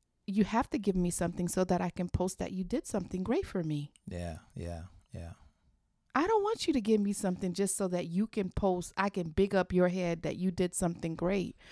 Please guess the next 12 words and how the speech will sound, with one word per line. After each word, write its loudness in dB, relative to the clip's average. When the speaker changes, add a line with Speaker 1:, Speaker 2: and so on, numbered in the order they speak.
Speaker 1:
I 6
think 6
I 4
have 2
truly, 0
um, 2
been 6
in 2
this 0
relationship 0
long 0
enough. 2